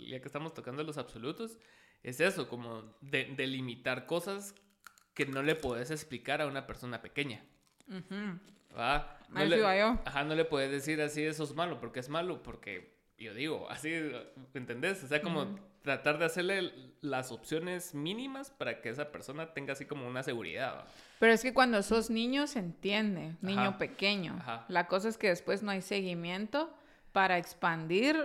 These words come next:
Speaker 2: los cimientos que te dieron, ¿va?
Speaker 1: Sí,
Speaker 2: Entonces se
Speaker 1: exacto.
Speaker 2: queda en absoluto.
Speaker 1: Exacto.
Speaker 2: Mm.
Speaker 1: Y
Speaker 2: Ahí
Speaker 1: se
Speaker 2: está,
Speaker 1: vuelve un
Speaker 2: cabrón.
Speaker 1: dogma.
Speaker 2: Cabal, y se vuelve un trauma. <laughs>
Speaker 1: Ah, sí.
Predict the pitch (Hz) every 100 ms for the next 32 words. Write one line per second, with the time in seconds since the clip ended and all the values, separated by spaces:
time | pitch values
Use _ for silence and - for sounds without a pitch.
0 | - 196 185 175 156 151 156 - - 175
1 | 170 170 208 214 - 190 185 147 151 185
2 | 208 151 160 160 165 190 185 196 226 175
3 | 165 190 175 165 147 - - 180 196 -
4 | - - - 123 127 110 - - - -
5 | - - _ 104 - - - - 135 120
6 | 113 117 113 - 127 127 - - - _
7 | _ - 185 175 185 196 202 202 196 190
8 | 185 190 190 180 202 208 220 196 170 -
9 | 220 - - 170 123 - -